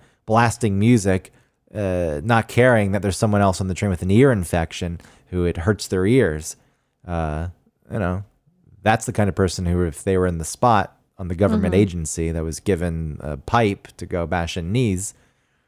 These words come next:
Speaker 1: they would abuse that power.
Speaker 2: That's where you, yeah, uh-huh.
Speaker 1: I just wanna say that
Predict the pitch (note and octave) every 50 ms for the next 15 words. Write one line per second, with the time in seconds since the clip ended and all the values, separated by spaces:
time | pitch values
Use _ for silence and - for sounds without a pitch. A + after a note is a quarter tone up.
0 | _ _ _ _ _ _ _ - - - - - - A2 A2+ G#2+ G#2 G2+ G2+ G#2+
1 | F#3 A#3 B3+ E3 A#2 F#2 D#2+ - F2 D2+ D2+ - F#3+ F#3+ - - - G3+ F#3+ G3
2 | G3 G3+ - - C4+ A#3+ F3+ - _ - - A3 A3 G#3+ C#4+ G#4 - _ _ _
3 | _ - A#2+ C3+ C#3 C#3 C3+ - D#3+ D3 C3 - F3+ F3+ C#3+ G2 F2 F2+ F#2 -
4 | -